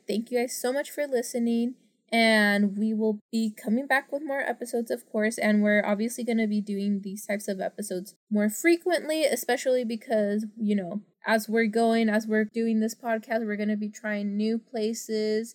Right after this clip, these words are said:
trying new things. Hopefully we can finally get me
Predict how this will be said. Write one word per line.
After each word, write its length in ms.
trying 320
new 180
things. 840
Hopefully 400
we 140
can 200
finally 500
get 340
me 340